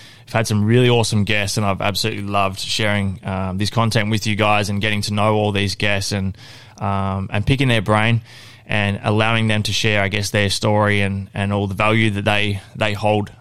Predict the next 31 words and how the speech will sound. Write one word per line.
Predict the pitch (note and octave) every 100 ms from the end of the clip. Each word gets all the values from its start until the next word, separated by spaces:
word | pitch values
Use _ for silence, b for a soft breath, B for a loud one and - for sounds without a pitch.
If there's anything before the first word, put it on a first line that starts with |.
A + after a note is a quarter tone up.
| -
um, | G2+ G2+ G2 F#2 F#2+
within | G#2+ A#2+ A#2
their | A2 A2+
mind, | G#2+ G2+ G#2 -
uh, | -
and | G2+ G2+ G#2
share | - A#2
it |
with | A2
all | G#2
you | G#2+
guys | G#2 G2+ F#2+
as | G2
well, | B2 G2+ B B B B
which | A#2
has | A2
been | C3 B2
awesome. | B2+ A#2+ G2
But | G#2
I'm | G#2+ G#2+
back | C3 C3+
today | A#2+ A#2 A2+
for | -
a | G#2
solo | - A#2 A#2 A2+
chat, | - G#2+ G#2 - -
as | G#2 G2+
I | G2+
just | G2 G#3
mentioned, | G3 F#2 G2 F#2
and | - F#2+ F#2+ F#2+